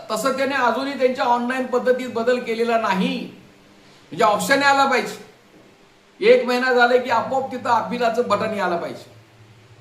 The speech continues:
आणि अपील केलं गेलं पाहिजे. आणि या कायद्यामध्ये असं आहे की पहिल्यांदाच यामध्ये दोषी असणाऱ्या अधिकाऱ्यांना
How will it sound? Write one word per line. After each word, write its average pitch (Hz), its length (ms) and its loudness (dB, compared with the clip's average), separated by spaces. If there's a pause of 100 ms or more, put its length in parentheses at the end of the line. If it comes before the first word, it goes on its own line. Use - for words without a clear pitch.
(160)
आणि 226 160 -2
अपील 247 360 -2
केलं 226 200 0
गेलं 196 180 -4
पाहिजे. 160 320 -8 (800)
आणि 220 420 -8
या 196 120 -4
कायद्यामध्ये 202 640 -4
असं 180 280 -6
आहे 165 500 -4
की 208 320 -10 (120)
पहिल्यांदाच 208 920 -2 (1700)
यामध्ये 208 600 0
दोषी 185 360 -2
असणाऱ्या 208 520 0
अधिकाऱ्यांना 202 600 -2